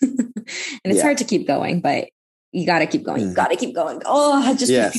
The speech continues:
Speaker 1: push people do.
Speaker 2: Yes. Literally, if there is anybody out there listening to this right now, I'm breaking the fourth wall. Ooh,
Speaker 1: <laughs>
Speaker 2: trippy. No, if anybody is listening to this right now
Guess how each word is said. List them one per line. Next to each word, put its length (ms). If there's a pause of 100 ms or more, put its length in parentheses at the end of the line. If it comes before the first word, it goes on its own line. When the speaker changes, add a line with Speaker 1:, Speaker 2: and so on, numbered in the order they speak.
Speaker 1:
push 140
people 320
do. 0 (500)
Speaker 2:
Yes. 300
Literally, 460
if 100
there 160
is 120
anybody 800
out 320
there 360 (100)
listening 360
to 100
this 260
right 520 (200)
now, 340
I'm 120
breaking 300
the 60
fourth 300
wall. 480 (400)
Ooh, 440
Speaker 1:
<laughs> 20
Speaker 2:
trippy. 720
No, 320 (380)
if 160
anybody 400
is 160
listening 340
to 100
this 200
right 260
now 380